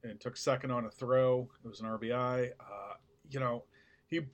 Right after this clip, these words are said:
busts out of the box every time. I don't think he's the fastest guy, but he seems to make every, every play to the infield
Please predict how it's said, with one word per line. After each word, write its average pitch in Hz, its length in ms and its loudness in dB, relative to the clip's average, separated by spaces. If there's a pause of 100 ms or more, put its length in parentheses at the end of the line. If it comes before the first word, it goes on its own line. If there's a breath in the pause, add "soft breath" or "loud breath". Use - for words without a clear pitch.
(240)
busts 147 380 2
out 143 180 6
of 123 60 -2
the 117 80 -2
box 117 600 -6
every 110 300 -8
time. 110 400 -12 (160)
I 110 60 -8
don't 135 100 -2
think 143 140 -2
he's 135 160 -4
the 123 100 -2
fastest 135 540 2
guy, 101 240 -6 (100)
but 101 220 -4 (340)
he 131 840 -6
seems 143 380 -2
to 135 60 -4
make 127 220 2
every, 123 420 2 (120)
every 131 240 2
play 123 280 6
to 107 120 -14
the 113 100 -4
infield 110 320 -8